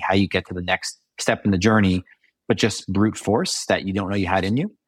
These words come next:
But at the same time, there are probably things that I should, you know,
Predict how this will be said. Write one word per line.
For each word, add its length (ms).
But 100
at 80
the 60
same 200
time, 220
there 140
are 80
probably 800
things 200
that 80
I 80
should, 440
you 100
know, 220